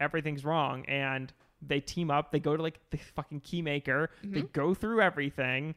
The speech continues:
Speaker 2: Yep.
Speaker 1: Like that you can go through mirrors and stuff now to get pulled out.
Speaker 2: Yeah.
Speaker 1: I think it's fine. People were complaining that you don't have a tangible thing. I think it's very fine.
Speaker 2: It does look a little goopy, but because it's literally goop.
Speaker 1: Goop, yes.
Speaker 2: Yeah.
Speaker 1: Yeah.
Speaker 2: I, I didn't really have a problem with it. I also,
Speaker 1: Great.
Speaker 2: it's like,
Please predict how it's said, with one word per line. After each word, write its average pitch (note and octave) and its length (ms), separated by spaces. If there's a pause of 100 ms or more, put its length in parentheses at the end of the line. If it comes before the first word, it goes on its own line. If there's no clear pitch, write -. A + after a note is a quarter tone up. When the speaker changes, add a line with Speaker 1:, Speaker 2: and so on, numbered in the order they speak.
Speaker 2:
Yep. - 220 (100)
Speaker 1:
Like F#3 320
that E4+ 100
you A3+ 140
can A#3+ 100
go A3 160
through A#3 140
mirrors A#3 340
and C#4 100
stuff C#4 240
now C4+ 140
to C4 60
get C4 160
pulled B3 200
out. B3+ 300 (320)
Speaker 2:
Yeah. C4 320 (220)
Speaker 1:
I E3+ 100
think A#3+ 220
it's - 160
fine. F#3 320
People G3 260
were G#3 80
complaining F3+ 440
that D#3+ 160
you D#3 120
don't E3+ 140
have E3+ 100
a D#3+ 60
tangible D#3+ 360
thing. D#3 280 (200)
I E3 180
think F#3 200
it's G3 160
very D3 380
fine. B2 340
Speaker 2:
It A#3 140
does B3 360
look F3+ 380
a G#3+ 40
little A3 280
goopy, A3+ 500
but E3+ 300 (160)
because F3+ 320
it's D#3+ 180
literally C#3 400
goop. D3 220
Speaker 1:
Goop, C#3+ 240 (120)
yes. D3 220
Speaker 2:
Yeah. D3 220 (220)
Speaker 1:
Yeah. D3+ 120
Speaker 2:
I, F#3+ 380 (160)
I D3+ 100
didn't C#3+ 160
really C#3 180
have C#3+ 120
a - 40
problem B2 220
with D3+ 140
it. F4 140
I G#4+ 180
also, G#4 220
Speaker 1:
Great. F#4+ 100
Speaker 2:
it's - 140
like, E4 360